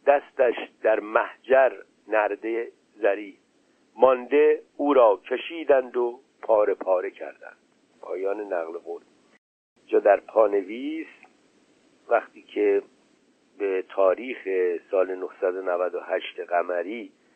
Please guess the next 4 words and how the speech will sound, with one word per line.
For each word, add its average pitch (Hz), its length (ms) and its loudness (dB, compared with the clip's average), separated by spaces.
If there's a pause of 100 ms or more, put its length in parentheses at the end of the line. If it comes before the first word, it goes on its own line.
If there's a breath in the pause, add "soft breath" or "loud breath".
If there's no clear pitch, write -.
(420 soft breath)
اشاره 92 340 -2
می‌کنه، 110 640 -2
نوشته: 127 840 0
"در 117 120 4